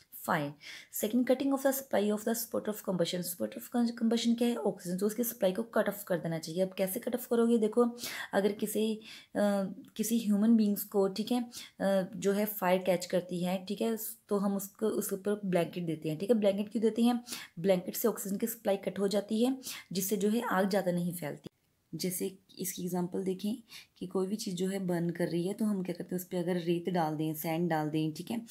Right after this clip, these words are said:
जब वाटर डाल दें तो वो एकदम से आग बुझ जाती है, ठीक है। किसकी वजह से? क्योंकि ऑक्सीजन से जो है कट ऑफ सप्लाई हो जाती है, जिसकी वजह से जो है आग अपने आप बुझ जाती है।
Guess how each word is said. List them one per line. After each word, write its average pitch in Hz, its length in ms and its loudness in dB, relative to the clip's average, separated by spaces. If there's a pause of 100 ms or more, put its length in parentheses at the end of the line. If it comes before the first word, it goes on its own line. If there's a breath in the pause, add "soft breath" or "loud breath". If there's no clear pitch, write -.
(240 loud breath)
जब 175 140 0
वाटर 175 200 2
डाल 175 260 2
दें 160 160 -2
तो 185 120 -6
वो 208 140 0
एकदम 202 240 -2
से 214 160 -4
आग 185 120 -2
बुझ 180 200 2
जाती 151 360 -4
है, 156 60 -2
ठीक 185 140 -6
है। 214 60 -2
किसकी 214 280 -6
वजह 208 200 -2
से? - 120 -10
क्योंकि 185 320 -8
ऑक्सीजन 175 440 -2
से 202 340 -4 (400 loud breath)
जो 175 140 0
है 233 240 -2
कट - 460 -4
ऑफ 175 200 -4
सप्लाई - 420 -4
हो 165 100 -2
जाती 156 400 -6
है, 196 80 -2
जिसकी 185 300 -6
वजह 156 180 0
से 202 200 -4
जो 180 140 -2
है 180 220 -2 (520 loud breath)
आग 160 220 0
अपने 165 200 -2
आप 156 320 -4 (180)
बुझ 185 160 2
जाती 139 320 -8
है। - 160 -8